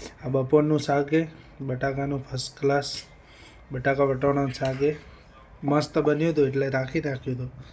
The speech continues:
અને ફર્સ્ટ ક્લાસ થેપલા હે. હું ત્યાંથી ખીચડી લાવી હતી. એ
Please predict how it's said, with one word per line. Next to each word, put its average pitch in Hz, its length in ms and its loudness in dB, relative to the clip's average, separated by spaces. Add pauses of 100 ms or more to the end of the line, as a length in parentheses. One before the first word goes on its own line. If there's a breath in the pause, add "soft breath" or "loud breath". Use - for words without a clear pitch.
(560 loud breath)
અને 131 440 -2 (100)
ફર્સ્ટ - 300 -4
ક્લાસ - 300 4
થેપલા 147 440 0
હે. 170 120 4 (840 loud breath)
હું 131 120 -2
ત્યાંથી 135 360 -4
ખીચડી 143 440 -4
લાવી 135 220 0
હતી. 131 200 -2 (1080 loud breath)
એ 127 440 2